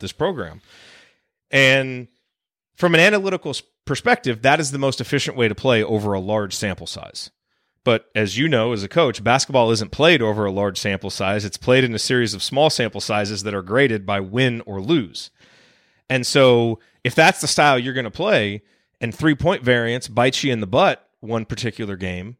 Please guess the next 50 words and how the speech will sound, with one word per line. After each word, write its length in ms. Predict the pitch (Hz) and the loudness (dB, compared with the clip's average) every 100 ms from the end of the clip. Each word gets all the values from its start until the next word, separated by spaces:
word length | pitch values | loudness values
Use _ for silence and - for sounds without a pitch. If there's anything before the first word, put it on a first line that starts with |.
| _ _ _ _ _ | _ _ _ _ _
what 280 | 110 139 | 0 2
do 60 | 180 | 4
you 120 | 170 | 0
have 260 | 139 147 131 | 2 2 2
to 60 | |
fall 220 | 117 123 101 | -6 -6 -2
back 300 | 117 127 - | -2 -2 -6
on? 220 | - - _ _ _ _ _ _ - | -18 -20 _ _ _ _ _ _ -2
This 180 | 170 | -2
team 180 | - 151 | 0 0
last 280 | 143 220 - | 4 4 2
year 120 | 127 | 0
had 180 | 117 120 | 2 2
Grace 220 | 120 117 | 2 -2
Berger 320 | - 131 113 | 0 -2 -2
to 80 | 92 | -4
fall 180 | - 95 | -4 -4
back 300 | 87 80 - | -4 -6 -8
on, 180 | 69 - | -18 -12
who 100 | 110 | -10
could 160 | 107 90 | -8 -6
step 280 | - 104 143 | -2 0 4
up 220 | 135 - | 4 4
and 100 | 104 | -2
really 220 | 107 104 | -2 -2
attack 340 | 95 113 107 | 0 0 0
people 300 | - 107 - | -2 -6 -4
in 60 | 92 | -8
the 80 | 85 | -4
mid-range. 520 | 110 98 80 57 - _ - _ _ | -4 -4 -12 -12 -20 _ -20 _ _
You 100 | 165 | -6
know, 60 | 156 | -4
'cause 120 | 156 | -2
we've 140 | 165 226 | -2 2
talked 240 | 175 135 | 2 2
a 40 | |
lot 200 | 120 131 | 2 4
about, 180 | 139 113 | 4 0
on 120 | - 110 | -4 -4
this 100 | 107 | -2
show 200 | - 110 | 0 0
about 260 | 101 101 | -2 -4
long 280 | 107 117 117 | -4 -4 -4
twos 360 | - 120 113 107 | -6 -4 -2 -4
and 100 | 98 | -4
how 100 | 104 | -4
we 100 | 98 | -4
don't 240 | 104 113 | -6 -6
like 280 | 98 104 101 | -2 -2 -2
'em. 260 | 110 101 | -4 -6